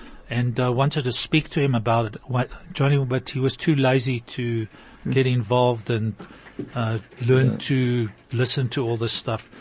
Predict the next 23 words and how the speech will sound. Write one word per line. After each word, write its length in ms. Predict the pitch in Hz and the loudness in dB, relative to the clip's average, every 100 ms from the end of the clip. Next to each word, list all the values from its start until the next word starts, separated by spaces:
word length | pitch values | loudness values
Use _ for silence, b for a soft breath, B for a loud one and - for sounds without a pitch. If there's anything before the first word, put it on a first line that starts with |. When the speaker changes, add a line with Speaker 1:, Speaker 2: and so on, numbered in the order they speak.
| B - | B -2
Speaker 1:
It 60 | |
was 140 | 160 135 | -2 2
difficult 520 | 156 147 - 156 113 | 2 2 2 0 2
when 120 | 127 | 2
your 120 | 120 | 2
father 340 | 117 139 131 127 | 0 2 2 0
tells 380 | - 135 123 | 0 0 0
you 80 | 127 | 0
you 200 | 117 117 | 2 2
will 320 | 110 123 113 | 4 4 2
and 260 | 90 101 101 | -2 -4 -4
you 80 | 107 | -2
don't 360 | 95 117 113 110 | 0 2 2 2
want 280 | 113 104 | 0 -2
to. 240 | - 85 87 143 | -4 -6 -6 -12
Speaker 3:
<laughs> 120 | - | -8
Speaker 1:
Uh, 60 | 117 | -4
I 400 | 113 110 113 117 | 0 0 2 2
know 240 | 120 120 | 4 4
it. 120 | 117 95 - | 2 -2 -10
I 120 | 92 | -10
know 240 | 90 107 107 | -8 -8 -10
it. 240 | 90 - | -12 -20